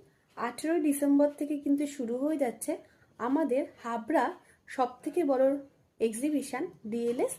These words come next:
এক্সিবিশন। আর এই এক্সিবিশনে আমি থাকছি আমার জুয়েলারির সম্ভার নিয়ে, সকলে আসার আমন্ত্রণ রইল। সাথে তোমাদেরকে দেখিয়ে দেব আমার কি কি জুয়েলারি স্টলে থাকছে।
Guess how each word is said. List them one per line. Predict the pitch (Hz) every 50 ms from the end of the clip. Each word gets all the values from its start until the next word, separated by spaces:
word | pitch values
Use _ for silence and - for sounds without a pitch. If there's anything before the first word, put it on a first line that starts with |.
| - - 214
এক্সিবিশন। | 226 220 - - 208 196 196 - - 196 - _ _ _ - _ _ _ _ -
আর | - 185 180 185 226
এই | 240 226 220 233
এক্সিবিশনে | 233 240 247 330 359 381 370 359 359 339 320 311 - - -
আমি | 233 262 285 277 302
থাকছি | 302 294 - - - 370 - - 254 233
আমার | 233 226 220 220 220 - - - _ _ _ - 202
জুয়েলারির | 220 226 247 269 277 285 285 294 285 - -
সম্ভার | 285 277 269 262 285 285 294 294
নিয়ে, | 311 381 - - - - -
সকলে | 311 294 294 - - - 339 349 359 285 -
আসার | 233 - 330 381 427 - - - - - _ _ - 226
আমন্ত্রণ | 233 233 254 262 254 262 - 392 480 480 - -
রইল। | 233 220 214 214 185 180 - - - - _ _ - - - -
সাথে | 285 254 247 - - 349 262 277 302 - - - _ _ _ -
তোমাদেরকে | 262 262 277 285 285 311 311 302 330 320 254 254
দেখিয়ে | 247 - - 294 302 269
দেব | 277 233 208 247 285 - - -
আমার | 247 240 233 233 226 -
কি | - 277 277 -
কি | - 359 339 277
জুয়েলারি | 262 247 240 254 277 294 277 233 277 349 - - _ - _ - -
স্টলে | - - - - 247 339 440 - -
থাকছে। | - - - - - -